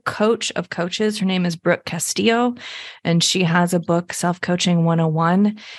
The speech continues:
And, um, that was recommended to me by a coach. And I found that to be amazing, a, a great distillation of examining one's thought processes and finding out what's really true, um, what's really underneath triggers.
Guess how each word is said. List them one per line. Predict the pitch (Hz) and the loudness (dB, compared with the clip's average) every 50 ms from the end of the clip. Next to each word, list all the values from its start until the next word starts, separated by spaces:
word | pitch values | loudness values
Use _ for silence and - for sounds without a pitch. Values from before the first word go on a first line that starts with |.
| - _ _ | -20 _ _
And, | - 175 175 175 175 175 175 170 170 175 - - _ - | 0 2 2 4 4 4 4 4 2 2 -2 -4 _ 0
um, | 170 170 165 165 165 165 | 0 2 2 2 2 0
that | 165 - | 0 0
was | - 175 170 | 0 -2 0
recommended | 165 170 165 - - 180 175 170 170 170 165 - | 0 -2 -2 -2 -2 0 0 2 0 0 0 0
to | - 180 | 0 2
me | 175 175 175 | 2 2 2
by | 170 175 170 165 | 2 4 2 2
a | 165 | 2
coach. | - - - 165 170 170 - - - | 0 -2 0 0 0 0 -2 -2 -2
And | 185 | -2
I | 165 165 | -2 -4
found | 151 - 170 170 170 165 | -4 -2 -2 0 0 0
that | 165 - - - | 0 -2 -2 -6
to | - - | -8 -6
be | - 180 180 175 175 170 170 _ - | -2 0 2 2 2 0 -2 _ 2
amazing, | 185 185 185 180 175 165 165 165 160 170 170 175 175 175 175 175 170 175 - _ - | 4 4 4 4 4 2 0 0 0 0 0 0 0 0 0 -2 -2 -6 -8 _ -4
a, | 180 175 - - | -4 -2 0 0
a | 170 165 | 0 0
great | 160 - 175 175 151 - | 0 0 0 0 0 0
distillation | - 165 - - - 160 156 160 160 160 - 170 165 160 165 | 0 -2 -2 0 0 0 2 2 2 0 0 0 0 0 0
of | - - 165 160 160 165 160 160 - - - | 0 2 2 2 2 2 0 -4 -6 -4 -4
examining | 165 160 156 - 170 156 156 160 160 165 160 165 170 175 175 _ - - - _ _ | -4 -2 -2 0 0 2 2 2 2 2 0 0 -2 -2 -4 _ -20 -20 -20 _ _
one's | 160 165 165 165 - - | 2 4 4 4 0 2
thought | - 139 131 - - | 2 2 2 2 0
processes | - 139 151 - - 202 202 196 - 220 226 240 247 240 - | -2 -2 -2 0 0 0 0 0 2 2 2 4 2 2 2
and | 156 151 - | 0 -2 0
finding | - 156 156 160 160 160 | -2 -2 0 0 0 0
out | 160 160 160 - | 0 0 0 -2
what's | 175 175 - - - | -2 -4 -4 -6 -6
really | 170 170 170 170 185 | -4 -4 -2 -2 -4
true, | 180 - - 170 180 190 233 277 302 320 _ - - - - - - - - - - | -4 -2 -2 0 0 0 0 -2 -2 -4 _ -14 -14 -14 -14 -14 -14 -16 -16 -4 0
um, | 160 160 156 160 160 160 160 160 160 | 2 2 4 4 4 4 4 4 4
what's | 165 165 165 - - | 2 2 0 0 0
really | 170 165 165 170 - | 2 2 2 2 2
underneath | - 170 165 160 160 165 160 156 - - | 2 2 2 4 2 2 0 -2 -4 -6
triggers. | - - 156 160 160 160 170 190 208 214 214 - | -4 -4 -2 -2 0 -2 0 -2 -2 -4 -6 -8